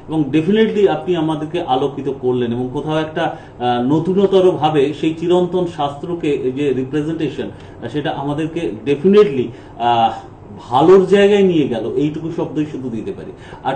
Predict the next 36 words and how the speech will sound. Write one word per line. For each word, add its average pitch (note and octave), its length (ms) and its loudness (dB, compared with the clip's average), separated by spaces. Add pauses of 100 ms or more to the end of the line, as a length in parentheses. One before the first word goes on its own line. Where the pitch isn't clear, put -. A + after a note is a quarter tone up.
ঠিক F3 180 -2
সেই D3+ 160 0
কাজটাই E3 500 -2
আমরা D3 200 -2
প্রত্যাশা C#3 500 -6
করি D3 260 -4
একজন B2+ 380 -4 (140)
জ্যোতিষ B2 320 -4
ব্যক্তিত্বের B2 500 -6
কাছে। A#2 340 -8 (360)
উম, A#2 340 -4
আহ, G#2+ 320 -4 (460)
anyway, C#3+ 220 0 (320)
আহ, B2 320 0
অন্য D3 160 2
কথায়, C3 420 0
আহ, A2+ 380 -4
যাব B2 300 0
না, A#2+ 300 -2 (160)
কারণ B2+ 280 -2 (160)
এই C#3+ 100 -4
ক্ষেত্রে D3+ 360 -4
যাওয়ার B2+ 340 -2
কোনো C#3+ 320 -4
অবকাশ A#2+ 420 -4 (160)
নেই। C#3 240 -2 (340)
এখানেই F#3+ 600 6
এত - 220 2
কিছু G3+ 300 -2
জানার E3 380 2
জায়গায়, E3+ 480 0
আহ, C#3 80 -2
আলোকিত C#3 640 0
হওয়ার C#3+ 420 0
জায়গা B2+ 320 -2
রয়েছে, C#3 500 2